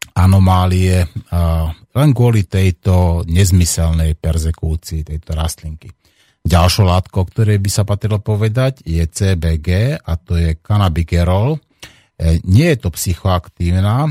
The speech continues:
ale má tiež liečebný efekt. E,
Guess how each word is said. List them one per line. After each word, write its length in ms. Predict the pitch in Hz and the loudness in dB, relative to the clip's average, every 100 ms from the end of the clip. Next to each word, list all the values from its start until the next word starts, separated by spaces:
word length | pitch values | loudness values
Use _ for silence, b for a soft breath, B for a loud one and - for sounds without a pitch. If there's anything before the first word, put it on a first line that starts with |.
| 139 - | -6 -8
ale 240 | 82 82 | -4 -2
má 240 | 85 92 101 | 0 0 -2
tiež 640 | - 101 107 113 - - 110 82 | -4 -2 -2 -2 -4 -4 -2 0
liečebný 800 | 85 98 - 104 90 92 92 - | 2 2 0 -2 0 0 0 -2
efekt. 480 | 110 92 80 - - | -2 -2 -6 -8 -12
E, 320 | - 85 82 | -4 -2 -2